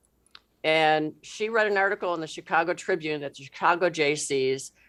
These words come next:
had made Down syndrome their special project for that year. And she read that and thought, "Why not us?" And started going to Lions clubs and, and Chamber of Commerce meetings and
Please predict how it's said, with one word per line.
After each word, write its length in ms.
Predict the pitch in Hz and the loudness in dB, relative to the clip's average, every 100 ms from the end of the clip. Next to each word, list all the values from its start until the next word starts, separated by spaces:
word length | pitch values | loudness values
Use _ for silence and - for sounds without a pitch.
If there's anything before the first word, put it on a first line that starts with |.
| _ - | _ -4
had 280 | 175 147 143 | 2 2 2
made 300 | 147 139 131 | 0 -2 0
Down 260 | 147 175 | 2 2
syndrome 680 | 180 180 165 143 135 131 139 _ | 0 -2 -2 -2 -4 -6 -12 _
their 380 | 156 151 147 143 _ _ _ _ | 0 2 0 -4 _ _ _ _
special 500 | - - 185 - 190 | -8 0 2 2 -6
project 600 | - 185 165 156 147 - | -4 2 4 4 -4 -6
for 140 | - 135 | -8 -4
that 260 | 135 - | -2 -4
year. 460 | 151 165 131 127 - _ _ _ _ - | -2 0 0 -4 -10 _ _ _ _ -6
And 180 | 143 151 | -4 -2
she 220 | 202 196 | 4 6
read 260 | 190 185 165 | 6 4 4
that 300 | 160 165 - | 4 4 2
and 100 | 147 | -4
thought, 360 | 151 147 127 _ _ _ _ _ _ - | 2 2 2 _ _ _ _ _ _ -4
"Why 240 | 160 180 | 2 4
not 260 | 180 170 165 | 4 4 4
us?" 540 | 165 131 - - - _ _ _ 165 160 156 - | 2 0 -4 -20 -20 _ _ _ -20 -20 -20 -12
And 160 | 147 151 | -10 -10
started 360 | - 160 165 - | -6 -4 -4 -4
going 280 | 160 170 170 | -2 0 0
to 100 | 147 | -2
Lions 540 | 131 143 147 147 151 | -2 -2 -2 -4 -8
clubs 480 | - 151 143 143 147 | -4 0 2 0 -8
and, 240 | 139 135 - _ - | -10 -10 -12 _ -6
and 240 | 131 127 | -6 -4
Chamber 360 | - 156 147 143 | 0 2 2 0
of 60 | |
Commerce 520 | - 143 139 139 - | 2 2 2 -4 -6
meetings 480 | 147 143 135 139 123 | -4 -2 -2 -4 -6
and 200 | 123 117 | -6 -8